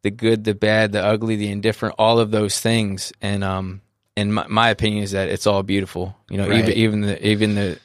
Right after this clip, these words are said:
Speaker 1: the struggles. I mean, it's a beautiful struggle. It really is. Um,
Speaker 2: What
Speaker 1: yeah.
Speaker 2: are,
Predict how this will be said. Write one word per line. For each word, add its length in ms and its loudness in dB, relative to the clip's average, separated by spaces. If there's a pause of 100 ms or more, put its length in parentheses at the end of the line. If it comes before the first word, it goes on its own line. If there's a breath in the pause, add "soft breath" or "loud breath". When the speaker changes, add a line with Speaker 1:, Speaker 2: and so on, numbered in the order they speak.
Speaker 1:
the 140 -2
struggles. 560 0
I 80 -6
mean, 160 -4
it's 140 -6
a 20 -8
beautiful 380 -4
struggle. 420 0 (720)
It 80 -2
really 300 4
is. 340 2 (100)
Um, 380 -6 (760)
Speaker 2:
What 180 6
Speaker 1:
yeah. 60 6
Speaker 2:
are, 20 2